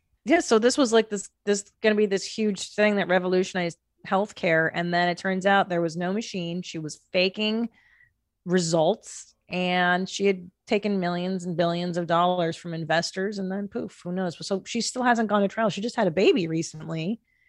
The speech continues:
Um, so welcome to motherhood, Elizabeth. What a neat time for you to have a child. What a perfect time to bring life into the world is <laughs> you're about to go to trial for fraud. Cool. Cool. Yeah, not a good time.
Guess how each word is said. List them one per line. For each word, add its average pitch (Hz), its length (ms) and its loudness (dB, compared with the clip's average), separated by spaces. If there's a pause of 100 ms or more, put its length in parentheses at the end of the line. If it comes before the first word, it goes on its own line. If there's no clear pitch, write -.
(400)
Um, 190 800 4 (120)
so 254 100 -2
welcome 302 300 6
to 311 80 4
motherhood, 294 560 8
Elizabeth. 220 640 2
What 247 140 6
a 240 40 4
neat 220 380 4
time 196 460 2
for - 120 -6
you 175 200 2
to 175 80 4
have 175 180 6
a 180 60 -2
child. 180 440 2
What 294 120 2
a - 20 0
perfect 220 500 2
time 175 440 0 (180)
to - 80 -4
bring 185 280 4
life 175 300 2
into 175 140 0
the 156 60 2
world 151 260 0
is 175 160 4
<laughs> 185 100 4
you're 233 100 6
about - 280 4
to 240 220 -2
go 185 160 4
to 208 60 -4
trial - 640 -8
for - 220 -12 (140)
fraud. 151 420 -10 (380)
Cool. 175 340 2 (440)
Cool. 156 340 -4 (680)
Yeah, 214 420 6
not 214 180 4
a 247 40 4
good 247 140 -2
time. 180 480 0